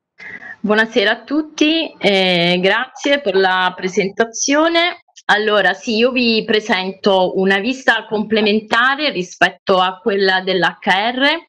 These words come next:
eh, dove noi con, con cui noi lavoriamo chiaramente a strettissimo contatto e i colleghi di H R stanno facendo veramente delle cose straordinarie,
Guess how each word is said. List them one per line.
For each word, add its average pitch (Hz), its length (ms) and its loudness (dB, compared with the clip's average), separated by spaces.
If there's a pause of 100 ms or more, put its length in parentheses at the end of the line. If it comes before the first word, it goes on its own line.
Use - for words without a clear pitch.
(540)
eh, 196 340 2
dove 196 260 0
noi 208 340 0
con, 135 640 -4
con 196 200 2
cui 226 200 0
noi 220 160 2
lavoriamo 196 580 0
chiaramente 190 560 0
a 165 40 2
strettissimo 175 1080 0
contatto 170 1000 0
e 202 160 2
i 180 80 -2
colleghi 220 480 0
di 220 200 0
H 208 300 0
R 208 60 -8
stanno 196 280 -2
facendo 190 480 0
veramente 214 480 0
delle 190 240 2
cose 202 320 -2
straordinarie, 214 1200 0